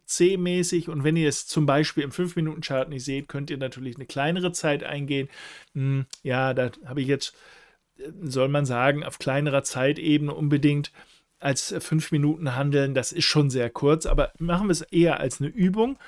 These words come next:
oder eben als eine Bestätigung. Wer jetzt also sagt, „Hm, Short, eigentlich das, das ist hier das letzte Zwischentief, was wir im Moment hier haben. Zur Not könnte man auch noch das nehmen.“ Das ist immer die Frage, nimmt man das mittlere oder nimmt man das hier?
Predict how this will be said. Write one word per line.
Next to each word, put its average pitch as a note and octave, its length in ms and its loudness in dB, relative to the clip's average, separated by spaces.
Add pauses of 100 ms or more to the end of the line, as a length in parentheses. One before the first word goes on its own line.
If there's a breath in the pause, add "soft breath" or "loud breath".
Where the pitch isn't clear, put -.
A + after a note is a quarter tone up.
(240 loud breath)
oder G3 280 4
eben G3 260 0
als - 240 -4
eine E3 80 2
Bestätigung. D#3+ 840 0
Wer C3+ 140 4
jetzt D#3+ 160 0
also D3 180 -2
sagt, D3+ 340 -2
„Hm, F#3 320 -2
Short, E3 460 -4 (380 loud breath)
eigentlich F#3 640 -2
das, E3 340 -4
das E3 240 -4
ist F#3+ 140 -4
hier F#3 140 0
das E3 160 -2
letzte E3 340 0
Zwischentief, D#3 680 0
was C3 220 -2
wir C3+ 80 -2
im C#3 80 -8
Moment C3 340 -4
hier A2+ 140 -6
haben. C3 400 -2 (400 loud breath)
Zur - 180 -6
Not C#3+ 360 2
könnte D3 280 0
man C3+ 160 -2
auch A#2 140 -8
noch A#2+ 120 -8
das D#3 300 0
nehmen.“ D#3 240 0
Das C3+ 160 -4
ist C3+ 100 -8
immer C3+ 120 -4
die C3 100 -4
Frage, B2 380 -6
nimmt C3 160 -10
man A#2 140 -10
das A2+ 200 -8
mittlere D3+ 600 2
oder B2 180 -4
nimmt B2 200 -10
man A#2 140 -10
das C3+ 220 -2
hier? C#3+ 180 0